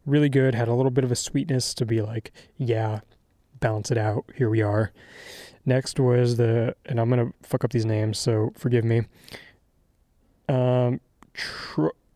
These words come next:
Tropiquante? Tropiquante. It's T R O P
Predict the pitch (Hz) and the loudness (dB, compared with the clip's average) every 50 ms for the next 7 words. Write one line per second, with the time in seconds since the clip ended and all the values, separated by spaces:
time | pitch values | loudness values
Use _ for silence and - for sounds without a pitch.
0 | _ _ - - - - 151 160 - 180 - - - 147 147 156 - - 180 196 | _ _ -16 -4 0 0 0 2 0 -2 -2 0 2 2 2 2 2 2 2 2
1 | 208 214 208 - - _ _ _ _ _ _ _ _ _ - - 147 135 - 147 | 2 0 -2 -4 -8 _ _ _ _ _ _ _ _ _ -2 0 0 0 0 -2
2 | - - 135 139 147 - 165 165 175 180 185 190 - 151 123 - - - - _ | -2 0 0 0 2 2 2 2 2 2 0 -2 -2 -2 -4 -2 -4 -12 -12 _
3 | - - 175 175 175 - 156 143 151 147 143 139 139 - - - 143 135 143 160 | -4 -2 0 0 2 4 4 2 4 4 4 2 2 0 0 0 2 2 2 2
4 | 175 | 0